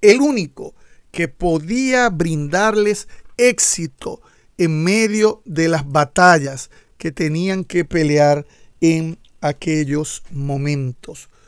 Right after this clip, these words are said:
Pastor Díaz, y comenzamos esta lección el día domingo hablando de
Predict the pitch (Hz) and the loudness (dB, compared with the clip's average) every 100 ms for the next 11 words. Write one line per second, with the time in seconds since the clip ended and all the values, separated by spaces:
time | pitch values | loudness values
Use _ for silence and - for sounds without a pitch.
0 | _ _ _ - _ - 135 - 165 151 | _ _ _ -20 _ -14 -12 -2 -2 0
1 | 240 254 226 - - - - - 185 196 | 0 0 -2 -8 -20 -20 -20 -10 -6 -4
2 | 214 220 - _ 196 196 185 175 - 226 | -4 -6 -8 _ -2 0 0 -2 0 0
3 | 208 160 160 - - - 156 - 165 156 | 0 -2 -4 -8 -12 -12 -10 -4 -4 -4
4 | - 196 196 196 190 - _ - 160 151 | -6 -2 -2 -4 -12 -20 _ -8 -4 -4
5 | 139 185 208 202 196 170 143 156 170 196 | -6 -4 2 2 0 -8 -4 -2 -2 -2
6 | 165 131 135 160 _ _ _ _ - 147 | -4 -6 -8 -8 _ _ _ _ -8 -4
7 | 147 175 202 208 185 202 - 151 139 165 | 0 2 0 0 -2 -2 -6 -12 -4 0
8 | 196 | 0